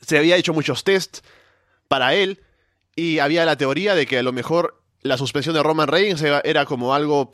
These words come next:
que se había hecho para cubrir un posible fallo de Lesnar, y finalmente se dio esto.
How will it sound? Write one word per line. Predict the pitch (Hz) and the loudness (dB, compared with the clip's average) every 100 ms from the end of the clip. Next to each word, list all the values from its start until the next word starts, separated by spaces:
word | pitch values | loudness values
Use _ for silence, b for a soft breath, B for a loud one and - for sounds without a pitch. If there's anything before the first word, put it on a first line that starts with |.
| - | -8
que | 120 | -6
se | |
había | 123 139 | -4 -4
hecho | 143 143 | -4 -2
para | 123 110 | -2 -2
cubrir | 120 123 220 214 | -4 -4 -2 -2
un | 165 | -2
posible | 131 147 143 - | -6 -4 -2 0
fallo | 151 165 147 | 4 4 4
de | 120 | 2
Lesnar, | 156 165 143 139 | 2 0 0 -2
y | 113 | -2
finalmente | 98 123 127 139 127 | -4 -4 -2 -2 -4
se | 117 | -4
dio | 117 160 170 | 0 2 4
esto. | 135 - 143 | 2 0 -6